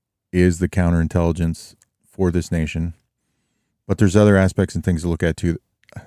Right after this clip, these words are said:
It's kinda funny 'cause as much as people trash on the C I A, I don't think anybody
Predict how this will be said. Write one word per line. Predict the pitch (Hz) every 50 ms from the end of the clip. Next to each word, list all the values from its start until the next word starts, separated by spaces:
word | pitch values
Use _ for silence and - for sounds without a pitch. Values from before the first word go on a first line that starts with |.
| - -
It's | 104 - -
kinda | - 139 113
funny | - - 95 87 82
'cause | - - 80 71 - - _ _ _ _ _ _ _ _ _ _ _
as | 98 -
much | 101 123 123
as | -
people | - - 101 90 78
trash | - 98 87 82 - -
on | 82
the | 80
C | 76 - - - - 87 80
I | 78 78 78
A, | 80 80 80 82
I | 82 90
don't | 110 120 -
think | - 92 85 - -
anybody | - 92 101 104 87 71 76 80 78 78 78 82 78 -